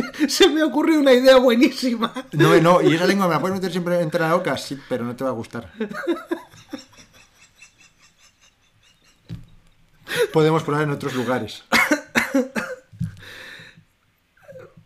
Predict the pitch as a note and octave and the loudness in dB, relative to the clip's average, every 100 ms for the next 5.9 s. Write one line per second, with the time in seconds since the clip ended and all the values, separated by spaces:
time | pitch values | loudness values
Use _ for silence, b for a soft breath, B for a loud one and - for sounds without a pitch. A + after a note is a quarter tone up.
0 | _ - _ - G#3 F3+ E3+ E3 D#3+ F#3+ | _ -20 _ -10 -2 0 2 2 2 4
1 | G#3+ G#3 G3+ F3+ E3+ D#3 G3 F3 C#3 F#3+ | 4 4 4 4 4 4 6 6 4 4
2 | F3+ G#2+ - _ - F3+ F#3+ G3+ G3 D#3+ | 2 -4 -10 _ -8 -4 -2 2 4 4
3 | E3 F#3+ F#3+ D3+ D3 F3+ F3+ D#3 F#3+ F#3+ | 4 4 4 2 4 6 4 2 0 2
4 | D3 G3 G3 F3+ E3 F3 E3+ D3+ C#3+ E3+ | 2 2 4 6 6 4 0 -2 0 2
5 | F3+ D3 D#3+ E3+ E3+ D#3 E3 D#3 D#3+ | 0 0 0 0 0 4 4 4 0